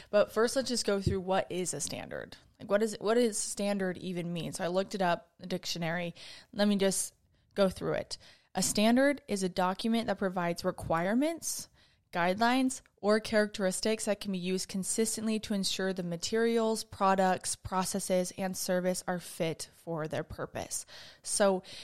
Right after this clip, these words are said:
if you, you know, have a goal to, to, to lose a twenty pounds before your wedding, there has to be requirements,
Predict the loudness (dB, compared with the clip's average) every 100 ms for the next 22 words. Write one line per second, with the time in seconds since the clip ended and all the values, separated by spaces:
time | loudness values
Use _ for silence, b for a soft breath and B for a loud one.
0 | B B _ -4 -2 0 4 4 4 2
1 | b b b _ -2 0 0 -2 _ _
2 | _ -6 0 2 4 2 4 4 4 0
3 | 0 0 0 -2 -4 -8 -8 -20 _ _
4 | _ _ _ -6 -4 -2 0 0 -2 0
5 | -2 0 0 -2 -4 -2 -2 0 0 2
6 | 0 0 -4 -6 -8 -6 -4 -4 -4 -2
7 | -2 -2 -4 -2 0 2 4 4 4 2
8 | -2 -6